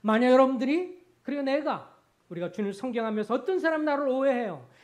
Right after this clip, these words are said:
내가 주님 성경하는데 아닌데도 그렇다고 말하고 나를 향해서 때로는 모함하고 박해해요. 그렇다고 해서 실망, 좌절 모든 걸 제껴놓고 이제 신앙생활도 종쳤다,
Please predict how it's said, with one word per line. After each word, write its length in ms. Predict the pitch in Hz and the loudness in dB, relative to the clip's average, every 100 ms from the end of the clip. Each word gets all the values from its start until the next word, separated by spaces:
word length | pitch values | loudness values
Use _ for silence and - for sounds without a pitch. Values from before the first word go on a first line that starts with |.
| _ | _
내가 280 | 233 262 285 | 0 0 0
주님 240 | - 294 285 | 0 0 0
성경하는데 580 | 311 302 294 277 277 | -2 -2 0 -2 -2
아닌데도 680 | 269 214 294 370 370 349 349 | 0 2 4 4 2 0 -2
그렇다고 400 | - - 302 285 | -4 -2 -2 0
말하고 460 | 262 226 220 196 - - | -2 -2 -6 -10 -14 -18
나를 300 | 185 202 269 | -6 -4 -2
향해서 320 | 277 277 269 285 | -4 -4 -6 -2
때로는 300 | 269 269 208 | 0 0 4
모함하고 480 | 262 330 311 294 | 4 4 2 0
박해해요. 720 | 294 277 285 262 285 220 - - _ _ _ _ _ _ - - | 0 -4 -2 -2 -2 -2 -6 -16 _ _ _ _ _ _ -20 -14
그렇다고 400 | 196 190 196 185 | -10 -6 -4 -4
해서 140 | 175 | -4
실망, 580 | 180 - 294 285 269 269 | -8 -6 -4 -2 -4 -6
좌절 400 | - 240 240 240 | -4 -4 -2 -6
모든 540 | 214 247 311 330 349 320 | -4 0 0 0 0 0
걸 480 | 311 285 262 - - _ _ - | 2 0 0 -6 -16 _ _ -10
제껴놓고 520 | 226 247 214 214 220 | -6 -4 -4 -4 -4
이제 180 | 214 214 | -4 -4
신앙생활도 840 | - 330 320 285 277 262 247 247 | -2 -2 0 0 0 0 -2 -6
종쳤다, 600 | 247 226 202 185 160 | -6 -6 -6 -8 -10